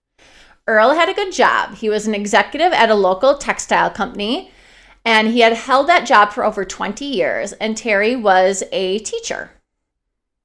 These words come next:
It was because of these jobs that they were able to have a good life that they had always wanted. And they also had two sons, Jimmy, who ended up going to Georgia Tech, and Chip, who ended up going to Penn State.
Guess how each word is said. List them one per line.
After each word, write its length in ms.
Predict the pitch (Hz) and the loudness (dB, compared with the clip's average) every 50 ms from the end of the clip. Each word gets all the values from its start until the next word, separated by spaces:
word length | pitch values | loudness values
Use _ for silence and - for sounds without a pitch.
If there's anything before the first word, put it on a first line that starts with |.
| _ _ _ _ - _ _ - _ _ _ _ _ _ _ _ _ _ _ _ _ - - - - - - - | _ _ _ _ -20 _ _ -20 _ _ _ _ _ _ _ _ _ _ _ _ _ -20 -20 -20 -20 -14 -4 0
It 60 | 233 | 4
was 160 | 240 233 226 | 4 4 4
because 400 | 226 254 247 - - 403 466 466 - | 2 -4 -6 2 4 4 4 6 4
of 100 | 359 254 | 0 0
these 260 | 226 202 202 202 - | 0 -2 -2 -2 0
jobs 320 | - 190 156 156 175 190 208 | 2 4 4 4 4 2 0
that 100 | 226 233 | -2 0
they 140 | 226 208 | 0 0
were 100 | 208 233 | 0 0
able 240 | - - 202 190 220 | 0 -2 -2 -2 -2
to 80 | 226 247 | -4 -4
have 180 | 220 226 202 | -2 0 0
a 40 | 214 208 | 0 0
good 240 | 202 202 190 190 | 0 0 0 0
life 320 | 190 170 156 131 147 - - | 0 -2 -2 -2 -2 -6 -8
that 120 | - 180 - | -10 -6 -4
they 120 | 180 170 | -2 -2
had 120 | 170 170 | -2 -2
always 320 | 147 127 120 131 170 180 - | -2 -4 -4 -6 -8 -8 -8
wanted. 480 | 185 131 120 98 - 85 - - - - _ _ _ _ _ - | -8 -6 -6 -6 -8 -12 -14 -14 -18 -20 _ _ _ _ _ -10
And 120 | - 233 220 | -6 -2 0
they 80 | 214 | 2
also 240 | 202 - - - 294 | 2 2 2 2 0
had 200 | 262 294 285 277 | 2 2 0 0
two 220 | - - 247 254 | -2 -6 -6 -8
sons, 580 | 320 - - 262 185 160 165 196 233 254 240 - | -6 0 2 2 2 2 0 -2 -4 -6 -6 -8
Jimmy, 640 | - 202 - - 185 175 180 185 214 269 370 - _ _ _ _ _ _ | -14 -10 -4 -2 -2 -2 -2 -4 -6 -6 -8 -10 _ _ _ _ _ _
who 100 | - - 233 | -2 2 2
ended 200 | 214 202 208 220 | 4 4 4 0
up 160 | 247 254 - | 0 -2 0
going 240 | 220 202 196 196 208 | -4 -2 -2 -2 -2
to 80 | 254 | -2
Georgia 380 | 269 247 220 185 185 185 185 277 | -2 0 0 0 0 0 -4 -8
Tech, 320 | 277 - 226 175 185 190 - | -8 -2 0 0 0 0 -2
and 140 | - 226 208 | -6 -6 -4
Chip, 240 | - - 262 - - | -2 -2 -2 -2 -2
who 120 | - - 202 | -2 -2 -2
ended 200 | 185 175 175 185 | 0 0 0 -2
up 160 | 165 165 - | -2 -4 -4
going 220 | 190 170 170 180 | -6 -6 -4 -4
to 60 | 208 | -6
Penn 260 | 220 - 214 196 208 226 | -4 -2 -2 -2 -2 -2
State. 400 | - - - 440 392 - - | -4 -4 -2 -2 -2 -2 -4